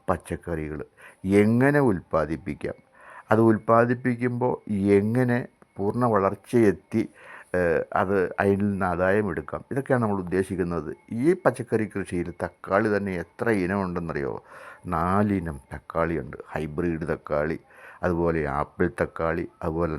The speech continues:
നാടൻ തക്കാളി, കറിവേപ്പിലയൊക്കെ ഇങ്ങനെ വലുതായി വരുന്നത് കണ്ടോ, കറിവേപ്പ് ചെടി. അതാണ് നമ്മുടെ ആ മനസ്സ് പോലെ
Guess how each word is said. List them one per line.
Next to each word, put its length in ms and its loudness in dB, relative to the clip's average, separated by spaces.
നാടൻ 420 -2
തക്കാളി, 400 -4
കറിവേപ്പിലയൊക്കെ 960 0
ഇങ്ങനെ 420 0
വലുതായി 560 2
വരുന്നത് 400 0
കണ്ടോ, 200 0
കറിവേപ്പ് 520 0
ചെടി. 200 0
അതാണ് 360 6
നമ്മുടെ 320 6
ആ 60 4
മനസ്സ് 340 2
പോലെ 320 8